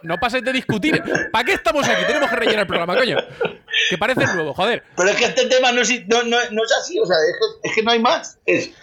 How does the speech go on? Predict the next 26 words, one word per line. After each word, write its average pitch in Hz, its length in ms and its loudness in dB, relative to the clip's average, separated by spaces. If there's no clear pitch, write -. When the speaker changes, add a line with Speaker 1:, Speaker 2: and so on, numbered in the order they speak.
Speaker 2:
si - 200 -4
no 233 160 2
naces 180 320 0
de 185 60 0
una 185 120 2
madre 160 280 2
judía, 220 340 0
no 185 160 -6
puedes 160 240 -2
ser 147 100 -6
judío. 101 340 -10
Speaker 1:
Ya, 202 200 -2
pero 196 160 -4
es 208 80 -8
que 277 100 -2
lo 247 60 0
que 208 80 2
Speaker 2:
Porque, 190 120 0
Speaker 1:
te 185 60 2
estoy 233 140 0
diciendo, 240 380 0
Speaker 2:
porque 180 260 2
Speaker 1:
vale, 226 180 0
pero 226 160 -2
es 214 100 -6
que - 80 -18